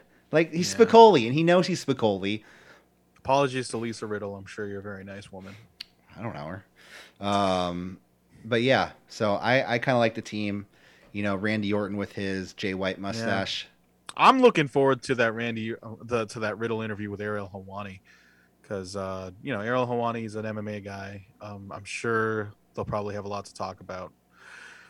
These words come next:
Speaker 2: in the
Speaker 1: Yeah.
Speaker 2: U F C, 'cause, you know,
Speaker 1: So I
Speaker 2: because you
Speaker 1: think
Speaker 2: know his story, right?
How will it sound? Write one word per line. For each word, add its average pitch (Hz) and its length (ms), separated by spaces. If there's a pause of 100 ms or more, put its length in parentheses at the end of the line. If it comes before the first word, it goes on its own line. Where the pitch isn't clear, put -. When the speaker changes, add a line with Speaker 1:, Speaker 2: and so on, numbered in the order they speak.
(480)
Speaker 2:
in 123 100
the 127 80
Speaker 1:
Yeah. 131 60
Speaker 2:
U 139 140
F 139 100
C, 143 360 (100)
'cause, - 360
you 127 60
know, 107 280
Speaker 1:
So 160 360
I 131 100
Speaker 2:
because 160 140
you 185 60
Speaker 1:
think 277 80
Speaker 2:
know 240 100
his 151 140
story, 117 280
right? 139 260